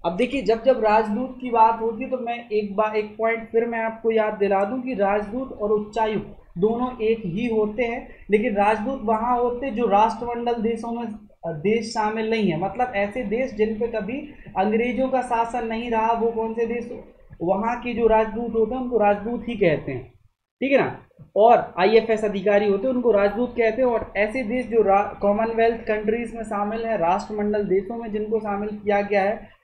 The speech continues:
मतलब जिन पे कभी अजी-, अंग्रेजों का शासन रहा है, उन देशों में, अ, उच्चायुक्त होते हैं, ठीक है। तो रोमानिया के जो राजदूत हैं अभी हाल ही में राहुल श्रीवास्तव बने हैं और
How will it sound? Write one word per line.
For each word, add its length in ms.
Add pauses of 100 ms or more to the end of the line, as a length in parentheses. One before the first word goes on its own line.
(200)
मतलब 420 (160)
जिन 200
पे 80
कभी 260
अजी-, 220
अंग्रेजों 500
का 140
शासन 400
रहा 340
है, 100 (800)
उन 240
देशों 340
में, 140 (1040)
अ, 260
उच्चायुक्त 560
होते 240
हैं, 320
ठीक 120
है। 100 (920)
तो 80
रोमानिया 560
के 120
जो 140
राजदूत 500
हैं 80
अभी 160
हाल 320
ही 80
में 120
राहुल 280
श्रीवास्तव 640
बने 200
हैं 320 (300)
और 360